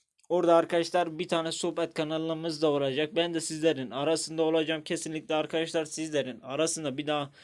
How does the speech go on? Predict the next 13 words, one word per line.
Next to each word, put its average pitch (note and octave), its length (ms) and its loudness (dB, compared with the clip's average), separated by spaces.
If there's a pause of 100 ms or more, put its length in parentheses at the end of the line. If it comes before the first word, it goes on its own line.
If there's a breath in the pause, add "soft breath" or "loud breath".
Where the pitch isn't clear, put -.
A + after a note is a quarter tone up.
(260 loud breath)
bir D#3+ 100 -6
tane D3 320 -2
normal C3+ 320 -4
kanalımız D3+ 600 -4 (220)
olacak C#3 460 0
arkadaşlar. C3 520 -6
Normal D3 320 0
kanal D3+ 400 -2 (380 loud breath)
yani D#3 720 0
böyle D#3 460 4
videoların D3 600 2 (340 soft breath)
Türk E3+ 200 -6
Telekom, C#3 600 0